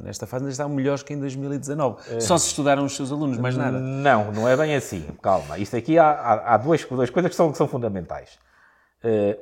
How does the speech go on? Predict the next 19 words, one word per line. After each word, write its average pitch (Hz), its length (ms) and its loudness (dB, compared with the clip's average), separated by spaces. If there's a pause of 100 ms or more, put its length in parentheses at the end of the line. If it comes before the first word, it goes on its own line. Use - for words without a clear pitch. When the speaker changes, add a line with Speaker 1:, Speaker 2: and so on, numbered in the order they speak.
Speaker 2:
há 131 180 2
a 117 200 -6
questão 87 640 0
da 104 120 0
componente 117 500 -4
prática, 104 640 -6
a 101 40 -20
questão, - 260 -12
Speaker 1:
Uhum. 92 80 -12
Speaker 2:
a 98 40 -10
questão 90 220 -14
dos 85 100 -20
projetos, 85 460 -18
e 135 120 -4
eu 123 80 -2
fiz 131 200 -4
uma 113 160 -4
análise 101 420 -8
disso. 76 360 -20